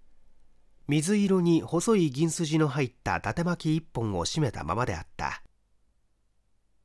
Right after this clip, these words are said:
左の肩から畳の上へ流れた長い裾の上には、大きな花模様が浮いていた。そして、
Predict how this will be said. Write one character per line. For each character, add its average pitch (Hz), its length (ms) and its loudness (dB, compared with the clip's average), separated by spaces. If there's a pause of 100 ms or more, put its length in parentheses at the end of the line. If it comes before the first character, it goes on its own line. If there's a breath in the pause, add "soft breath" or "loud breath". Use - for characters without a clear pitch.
(160)
左 147 420 2
の 143 160 2
肩 139 260 -2
か 113 100 -2
ら 104 160 2
畳 147 380 0
の 139 240 2
上 135 180 2
へ 110 40 0
流 110 120 0 (100)
れ 104 100 -2
た 92 220 -2
長 110 300 -2
い 110 120 -2
裾 117 280 -4
の 110 180 0
上 110 120 -2
に 95 100 -4
は、 76 260 -4 (840)
大 170 200 4
き - 200 -10
な - 80 -6
花 135 400 -2
模 165 140 2
様 95 200 0
が 73 180 -4
浮 80 80 -6
い 82 40 -12
て 87 120 -8
い 82 60 -10
た。 78 280 -8 (1600)
そ 98 140 -4
し - 100 -4
て、 104 260 -4